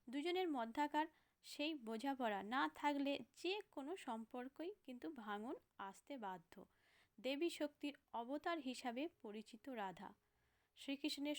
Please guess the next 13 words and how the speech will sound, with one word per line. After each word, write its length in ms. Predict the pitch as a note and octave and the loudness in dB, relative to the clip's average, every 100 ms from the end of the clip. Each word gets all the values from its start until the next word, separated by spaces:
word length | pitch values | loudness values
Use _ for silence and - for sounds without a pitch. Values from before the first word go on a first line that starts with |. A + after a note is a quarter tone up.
| - | 4
সব 160 | A3 - _ | 2 2 _
থেকে 220 | - F3 C#4+ A3 G#3 | -8 -4 -4 -4 -4
বড় 220 | A3+ C4+ | 0 0
ভক্ত 340 | D4 A#3+ A#3+ - | 0 -2 -4 -6
হিসাবে 380 | C4 - B3+ D4 | -6 -4 -4 -4
পরিচিত 520 | - A3+ A3 - A3+ D4+ | -4 -4 -6 -6 -10 -6
রাধা। 440 | B3 G3+ F3+ G3+ - _ - - _ | -2 -2 -4 -10 -14 _ -20 -20 _
বৃন্দাবনে 600 | G#3+ D#4 F4+ F4 F4 F4 | -4 0 2 4 4 2
কৃষ্ণ 360 | F4 C4 C4 - E4+ | 0 -2 -2 0 2
যখন 260 | E4 D#4+ D#4+ | 2 2 0
বাঁশি 360 | B3 A3 A3 F4 | 2 2 2 2
বাজাতেন, 500 | F4 D#4 C#4 B3+ B3+ D#4 - _ _ | 4 4 4 2 -2 -6 -10 _ _
তখন 220 | A#3 A#3+ | -6 -4